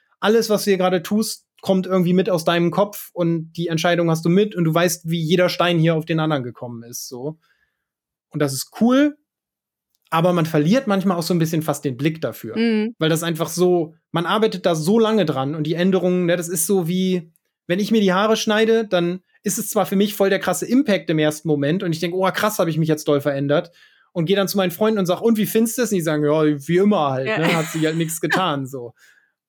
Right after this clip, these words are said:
Speaker 1: Wenn du aber mal ein blaues T-Shirt anhast, was für dich nichts Besonderes ist, finden die, „Krass, Alter, hast ja richtig Farbe an und so, das kennen wir überhaupt nicht von dir, geiles T-Shirt.“ Und ich glaub, so ist das manchmal, dass man einerseits zwar schön findet, „Ach krass, wie belohnt, dass die irgendwas gut finden“, andererseits manchmal aber auch denkt,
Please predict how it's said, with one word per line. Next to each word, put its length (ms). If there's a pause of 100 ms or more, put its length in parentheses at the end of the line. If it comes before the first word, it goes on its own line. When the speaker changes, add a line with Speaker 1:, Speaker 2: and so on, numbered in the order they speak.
(240)
Speaker 1:
Wenn 160
du 60
aber 140
mal 180
ein 100
blaues 280
T-Shirt 360
anhast, 380
was 120
für 100
dich 140
nichts 180
Besonderes 520
ist, 180
finden 200
die, 120
„Krass, 280
Alter, 240
hast 160
ja 100
richtig 280
Farbe 400
an 240
und 160
so, 140
das 120
kennen 180
wir 60
überhaupt 240
nicht 140
von 120
dir, 120
geiles 300
T-Shirt.“ 380 (760)
Und 120
ich 60
glaub, 160
so 280
ist 200
das 360
manchmal, 380
dass 120
man 120
einerseits 560
zwar 160
schön 260
findet, 300
„Ach 200
krass, 320
wie 80
belohnt, 420
dass 140
die 60
irgendwas 280
gut 140
finden“, 260
andererseits 520
manchmal 260
aber 100
auch 80
denkt, 320